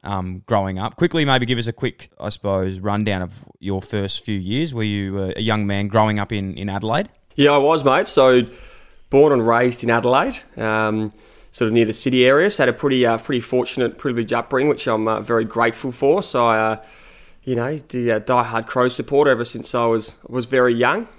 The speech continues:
Speaker 2: Um, and yeah, loved, loved my time in Adelaide, mate.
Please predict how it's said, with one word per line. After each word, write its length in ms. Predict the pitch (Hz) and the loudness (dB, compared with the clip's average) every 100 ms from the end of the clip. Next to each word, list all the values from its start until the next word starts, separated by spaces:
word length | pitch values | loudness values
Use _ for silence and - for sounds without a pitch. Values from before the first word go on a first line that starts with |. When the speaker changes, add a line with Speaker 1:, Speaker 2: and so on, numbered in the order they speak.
| _ - | _ -14
Speaker 2:
Um, 500 | 107 107 107 110 107 - | -10 -6 -6 -8 -10 -10
and 140 | 110 | -6
yeah, 120 | 113 | -4
loved, 260 | 110 117 - | -2 -2 -2
loved 220 | 120 120 | -2 -2
my 100 | 113 | -4
time 260 | - 107 104 | -6 -6 -6
in 60 | |
Adelaide, 320 | 104 107 104 104 | -6 -8 -8 -8
mate. 180 | 127 | -10